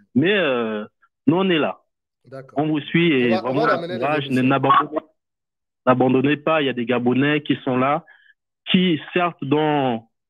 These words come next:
Speaker 1: dans le, dans le silence, euh, réfléchissent sur les voies et les moyens pour faire changer les choses. Et je pense que le jour où la trompette sonnera,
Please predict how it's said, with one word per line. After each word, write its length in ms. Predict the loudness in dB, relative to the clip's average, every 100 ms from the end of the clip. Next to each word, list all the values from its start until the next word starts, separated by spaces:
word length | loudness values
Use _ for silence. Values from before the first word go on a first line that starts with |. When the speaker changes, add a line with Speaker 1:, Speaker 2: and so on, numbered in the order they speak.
| _ _
Speaker 1:
dans 280 | 0 2 2
le, 760 | 2 2 2 2 2 0 -2
dans 240 | -2 -2 -2
le 100 | -4 -4
silence, 380 | -2 -2 -2 -4 -4
euh, 300 | -2 -2 -4 -4
réfléchissent 760 | -6 -4 -6 -4 -4 -4 -6 -6
sur 140 | -4 -2
les 100 | -2
voies 180 | -2 -2
et 60 | 0
les 60 |
moyens 440 | 0 0 0 -2 -4
pour 160 | -4
faire 160 | -4 -4
changer 300 | -4 -2 -2
les 100 | -2
choses. 340 | -2 -2 -4 -10 -20 -6
Et 80 | -2
je 120 | -2
pense 320 | -2 -4 -4 -2
que 60 |
le 200 | 0 0 0
jour 140 | 0
où 60 | 0
la 140 | -2
trompette 460 | -2 -2 0 -4 -4
sonnera, 560 | -4 -2 0 0 -2